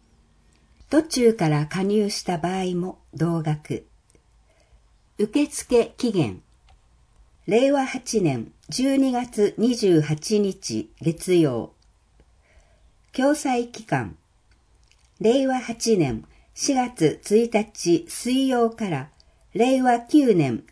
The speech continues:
三月三十一日水曜まで。期間途中から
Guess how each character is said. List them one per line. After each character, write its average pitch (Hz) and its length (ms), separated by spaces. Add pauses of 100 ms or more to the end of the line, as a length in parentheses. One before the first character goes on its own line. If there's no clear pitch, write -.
三 277 380
月 214 380
三 240 320
十 165 180
一 160 380
日 220 600
水 208 440
曜 190 240
ま 175 180
で。 - 180 (1900)
期 - 160
間 220 280
途 185 140
中 214 300
か 156 160
ら 135 180